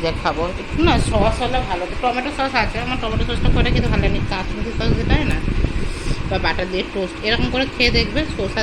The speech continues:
দিয়ে একটু টমেটো থাকলে ভালো হতো, টমেটো একটাই মাত্র আছে, ওগুলো যেটা তরকারি করবো, মাছের তরকারি। আর এখন আমি এটা খাবো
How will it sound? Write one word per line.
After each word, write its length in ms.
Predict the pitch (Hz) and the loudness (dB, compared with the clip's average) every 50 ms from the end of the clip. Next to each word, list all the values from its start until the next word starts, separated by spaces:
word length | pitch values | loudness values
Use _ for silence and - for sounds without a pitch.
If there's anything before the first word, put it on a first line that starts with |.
| 208 220 | -2 -2
দিয়ে 180 | 220 220 220 208 202 180 | -2 0 0 0 0 -2
একটু 120 | 196 - 240 - - | -2 -2 -2 0 0
টমেটো 320 | 208 190 190 202 196 214 208 220 | 2 2 2 2 0 -2 -2 -2
থাকলে 200 | 226 214 220 220 202 190 | -2 0 0 0 0 0
ভালো 120 | 175 175 180 | 0 -2 -2
হতো, 140 | 175 - 180 - | -4 -4 -4 -2
টমেটো 300 | 196 185 180 196 196 - 220 202 202 202 | -2 -2 -4 -2 -2 -2 0 0 2 0
একটাই 300 | 202 - - - - 233 240 233 | 2 0 0 0 2 2 2 2
মাত্র 180 | 226 220 - 226 220 | 2 0 0 -2 -2
আছে, 120 | 214 220 262 | -2 -2 -2
ওগুলো 160 | 240 - 202 202 | -2 -2 0 0
যেটা 160 | 208 208 208 208 - | 0 2 2 2 0
তরকারি 340 | 185 190 190 190 185 185 180 175 175 | 0 -2 -2 -4 -4 -6 -6 -6 -6
করবো, 160 | 165 160 165 170 175 | -6 -6 -6 -4 -2
মাছের 240 | 170 165 165 175 170 160 | -2 -2 -2 -4 -6 -6
তরকারি। 360 | 160 156 156 - - - - - - - - - - - - - - - - - - - - - - - - - - - - - - - - - - - | -6 -6 -4 -4 -4 -2 -2 -2 -2 -4 -6 -6 -6 -6 -6 -6 -4 -6 -6 -6 -8 -6 -6 -4 0 0 0 0 2 0 0 0 2 2 2 4 4 6
আর 80 | 170 175 175 | 6 6 6
এখন 140 | - 185 185 185 | 4 4 2 2
আমি 80 | 190 180 185 | 0 0 0
এটা 120 | 175 190 196 - - | 0 0 0 0 -2
খাবো 220 | 196 180 175 240 | -2 0 0 2